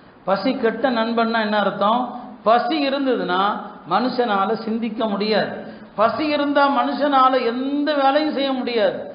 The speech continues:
அதனால தான் மார்க்கம் வந்து, ஒரு காதி சாப் இருக்கிறார், நீதிபதி, ஒரு காதி எப்போல்லாம் தீர்ப்பளிக்க கூடாது அப்படின்னு இருக்குது. அதுல பெருமானார் சொல்லுவாங்க, பசியோடு இருந்தா காதி தீர்ப்பளிக்க கூடாது, போய் சாப்பிட்டு வா,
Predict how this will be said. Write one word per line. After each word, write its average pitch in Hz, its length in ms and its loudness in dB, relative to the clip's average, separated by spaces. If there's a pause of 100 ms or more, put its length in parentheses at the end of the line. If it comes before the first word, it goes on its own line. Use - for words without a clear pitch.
(180)
அதனால 240 300 0
தான் 277 160 4
மார்க்கம் 254 420 2
வந்து, 226 500 2 (240)
ஒரு 196 200 -4
காதி 247 340 4
சாப் 220 240 2
இருக்கிறார், 190 440 -2
நீதிபதி, 190 580 -6 (580)
ஒரு 202 200 0
காதி 277 500 4
எப்போல்லாம் 262 600 2
தீர்ப்பளிக்க 226 520 -4
கூடாது 180 800 0 (320)
அப்படின்னு 202 480 0
இருக்குது. 165 380 -6
அதுல 190 340 0
பெருமானார் 196 560 0
சொல்லுவாங்க, 196 680 0 (300)
பசியோடு 247 600 2
இருந்தா 240 360 0
காதி 226 360 4
தீர்ப்பளிக்க 190 640 -6
கூடாது, 143 280 -8 (300)
போய் 170 100 -10
சாப்பிட்டு 202 400 0
வா, 156 180 0